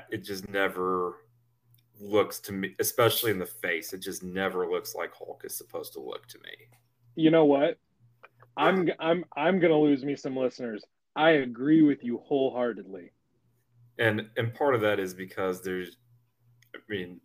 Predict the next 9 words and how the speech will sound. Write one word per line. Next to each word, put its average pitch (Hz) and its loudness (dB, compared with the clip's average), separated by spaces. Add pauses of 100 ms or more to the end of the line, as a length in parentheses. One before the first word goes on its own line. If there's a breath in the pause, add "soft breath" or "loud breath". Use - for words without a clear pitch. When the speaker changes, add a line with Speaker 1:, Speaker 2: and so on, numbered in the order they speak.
Speaker 1:
there's 95 -4
Herb 98 2
Trim 101 0
and 90 -6 (240)
Sal 90 -2
Buscema. 92 0
I 87 -8
mean, 92 -6
their, 95 6